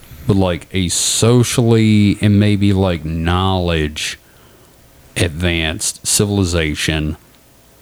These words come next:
millennia before anything we, we knew,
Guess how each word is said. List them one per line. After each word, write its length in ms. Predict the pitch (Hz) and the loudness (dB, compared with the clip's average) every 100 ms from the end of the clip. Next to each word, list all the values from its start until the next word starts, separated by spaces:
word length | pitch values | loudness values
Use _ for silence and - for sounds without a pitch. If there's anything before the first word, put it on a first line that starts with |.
| _ _ _ - - - - - - - - - - - _ - 143 | _ _ _ -20 -20 -20 -20 -20 -20 -20 -20 -20 -20 -20 _ -2 2
millennia 1000 | 123 123 113 107 104 95 90 78 - - _ _ _ _ - 110 | 4 4 2 2 2 2 0 0 -4 -12 _ _ _ _ 0 4
before 460 | 101 92 101 92 | 4 2 0 2
anything 600 | 82 95 90 - 90 82 | 2 2 0 0 0 2
we, 340 | 80 80 78 71 | 2 2 0 0
we 180 | 90 85 | 0 2
knew, 480 | 78 76 67 - | 2 2 0 -2